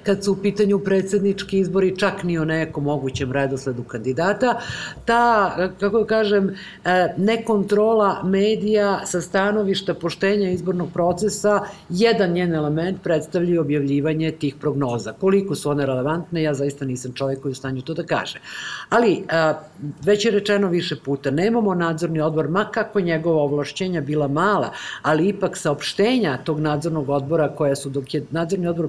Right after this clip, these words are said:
postojao, uvek bila zasnovana na činjenicama, mogu da izvrše određeni uticaj na javno mnjenje. To što rem odbija da vrši svoju zakonsku dužnost, da podnese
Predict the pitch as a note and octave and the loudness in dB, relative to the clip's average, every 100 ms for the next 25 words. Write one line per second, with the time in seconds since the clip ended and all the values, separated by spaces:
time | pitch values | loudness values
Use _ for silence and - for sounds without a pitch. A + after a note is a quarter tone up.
0 | - E3+ F3 G#3 G3 F3 - - C4+ C4+ | 0 -2 0 0 2 0 -6 -2 2 4
1 | G3+ G#3 F#3+ D#3 E3+ E3+ - E3+ D#3+ D#3 | 4 2 2 2 2 0 -2 -2 0 0
2 | C#3+ C#3+ F3 D3 - - - D3 D#3 F#3 | 0 0 0 0 -4 -10 -6 -2 0 0
3 | G3 B3 A#3+ A#3+ B3 B3 D3 C#3 C3+ A2 | 0 0 0 2 2 2 2 -2 -2 -2
4 | - C3+ C3+ C#3+ C#3+ D3 C#3+ D3 - C#3+ | -4 -4 -2 -4 -2 -2 -4 -6 -4 -2
5 | C#3 C3 C3 B2+ B2+ B2 A#2 - - - | 0 0 -2 -2 -4 -4 -8 -12 -18 -6
6 | - C4 - - F#3 G3 G#3+ - D#3 A#3 | 2 2 2 2 2 4 2 0 2 2
7 | G#3+ A#3 G3+ C#3 D3+ E3+ D#3+ - D#3+ D3+ | 2 2 2 2 0 -2 -4 -4 0 0
8 | C3 D3 E3 - C4 - E3+ C#3 B2 G#2 | 2 2 2 2 -2 -2 -2 -2 -2 -4
9 | - B2 C#3 D#3 F#3+ F#3+ | -10 -8 -6 -2 -2 0